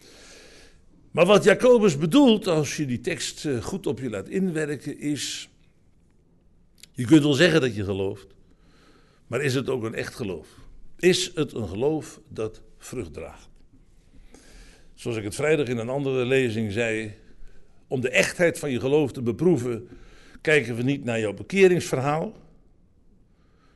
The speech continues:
maar we kijken naar de vruchten. Al zou je een mooi verhaal kunnen vertellen van twee uur lang hoe je tenslotte tot de Heere bent gekomen, en we zien de vruchten niet, dan heeft dat hele verhaal geen enkele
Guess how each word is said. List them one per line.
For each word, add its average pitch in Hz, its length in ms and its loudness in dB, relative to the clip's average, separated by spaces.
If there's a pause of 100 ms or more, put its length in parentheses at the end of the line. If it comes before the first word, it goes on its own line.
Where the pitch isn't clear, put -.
maar 101 100 -8
we 110 60 -4
kijken 107 380 -2
naar 101 120 -4
de 95 100 -6
vruchten. 110 380 -4 (800)
Al 104 120 -6
zou 110 200 -2
je 110 60 0
een 104 60 -6
mooi 127 200 0
verhaal 120 340 -2
kunnen 123 220 -4
vertellen 123 300 -4
van 107 140 -6
twee 151 240 -4
uur 123 120 -2
lang 139 240 -2
hoe 120 120 -2
je 113 60 -4
tenslotte 117 400 -6
tot 110 180 -8
de 107 80 -6
Heere 117 220 -4
bent 110 200 -8
gekomen, 113 520 -2 (800)
en 110 120 -6
we 113 60 -2
zien 135 160 2
de 123 80 0
vruchten 135 360 0
niet, 131 180 0
dan 117 120 -4
heeft 113 160 -2
dat 98 120 -8
hele 110 280 -2
verhaal 101 340 -6
geen 92 200 -12
enkele 98 440 -10